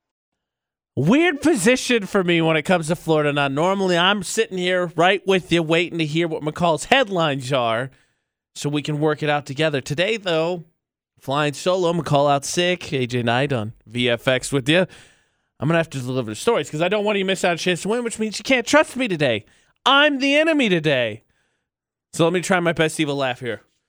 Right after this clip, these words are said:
<laughs> All right, I'm ready. So, drill still stays the same. Three stories. Figure out which one's from Florida. We got a pair of ex-ambassador tickets for you for end-of-year bash a week from Saturday. So let's get the headlines.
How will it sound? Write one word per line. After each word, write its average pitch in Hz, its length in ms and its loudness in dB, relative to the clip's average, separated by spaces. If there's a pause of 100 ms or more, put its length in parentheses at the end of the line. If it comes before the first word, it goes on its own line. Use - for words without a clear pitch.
(100)
<laughs> - 400 -20
All 196 1600 2 (180)
right, 123 300 0 (400)
I'm 139 180 2
ready. 104 260 0 (500)
So, 220 320 2 (920)
drill 202 180 2
still 196 220 -2
stays 180 260 -2
the 151 80 -12
same. 120 240 -2 (100)
Three 190 240 0
stories. 175 680 -2 (280)
Figure 135 160 -2
out 131 60 -2
which 135 180 -6
one's 139 120 -10
from 147 100 -20
Florida. 156 320 0
We 139 160 -4
got 156 180 0
a 151 40 -12
pair 165 200 0
of 151 80 -4
ex-ambassador 160 720 0
tickets 139 320 -6
for - 140 -12
you 135 240 -4
for 120 180 -12 (400)
end-of-year 208 400 2
bash 160 400 2
a 131 220 -2
week 165 280 -4
from 180 200 -6
Saturday. 101 640 -2 (400)
So - 100 -6
let's 139 160 0
get 151 160 -2
the 127 80 -2
headlines. 101 640 -10